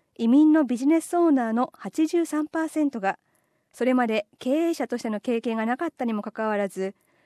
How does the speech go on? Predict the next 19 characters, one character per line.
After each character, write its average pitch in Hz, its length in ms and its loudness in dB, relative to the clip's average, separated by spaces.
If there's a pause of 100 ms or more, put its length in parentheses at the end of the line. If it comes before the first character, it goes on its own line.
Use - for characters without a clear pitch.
(140)
成 262 220 2
功 269 200 2
を 269 60 4
収 285 140 0
め 269 120 2
た 233 100 -4
人 226 160 -8
が 214 120 -4
多 269 140 -2
い 285 60 -2
こ 269 100 -6
と 294 140 -2
も 311 80 4
分 233 100 2
か 202 100 -8
り 180 60 -6
ま 180 140 -8
し - 80 -20
た。 - 120 -16